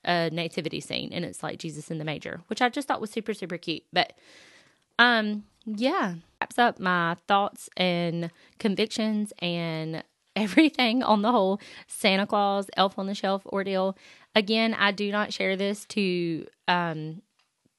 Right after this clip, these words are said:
to make anyone feel like I'm judging them. I am not. This is such a freedom issue. This is such a personal conviction issue. Um, these are just things that I've been convicted of and, like, practical ways that we,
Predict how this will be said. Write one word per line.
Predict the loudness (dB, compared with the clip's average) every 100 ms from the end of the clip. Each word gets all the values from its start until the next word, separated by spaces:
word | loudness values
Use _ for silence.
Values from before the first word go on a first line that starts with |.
| -20 -8
to | -2
make | 0 0
anyone | -2 0 -2
feel | -2 -2
like | -2
I'm | -6 -4
judging | -4 -4 -6
them. | -6 -4
I | -2
am | 0
not. | 0 0 0
This | -4 -6
is | -4
such | -2 -2
a | -2
freedom | -2 -2 -2
issue. | -4 -4 -4
This | -4 -10
is | -6
such | -6 -4
a |
personal | -4 -4 -4
conviction | -6 -2 -4 -2 -4
issue. | -2 -2 -2 -6 -14 -20 -20 _
Um, | 2 2 2 -4 -4
these | -4 -4
are |
just | -4 -4
things | -2 -4
that | 2
I've | 2 4
been | 0 0
convicted | 0 -2 -2 0
of | 2 0 0
and, | 0 0 0 -2 -6 -8
like, | -6 -6 -6 -14 _ _ _
practical | 2 2 2 0 0
ways | 2 0 -2
that | -4 -2
we, | -2 -2 -4